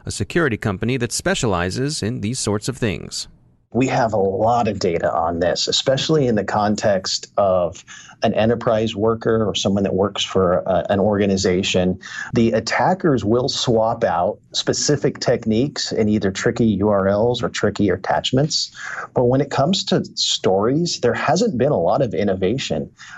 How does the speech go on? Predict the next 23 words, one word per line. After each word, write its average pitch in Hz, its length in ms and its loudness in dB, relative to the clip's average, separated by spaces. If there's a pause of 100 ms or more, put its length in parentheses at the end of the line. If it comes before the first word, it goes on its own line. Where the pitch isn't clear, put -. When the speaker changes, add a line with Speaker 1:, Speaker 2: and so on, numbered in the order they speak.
Speaker 2:
Many 123 400 2
of 139 140 -2
the 113 80 2
themes 127 440 2
that 107 140 0
they 107 160 2
pick, 95 480 0
and 101 360 2
we 123 100 4
can, 101 200 2 (140)
we 139 100 4
know 127 200 4
why, 95 440 2
because 92 300 -4
they're 104 100 0
more 104 260 2
successful, 104 760 -2 (320)
have 113 220 0
to 135 80 2
do 113 220 2
with 107 260 0
office 98 400 0
communications. 95 1080 -2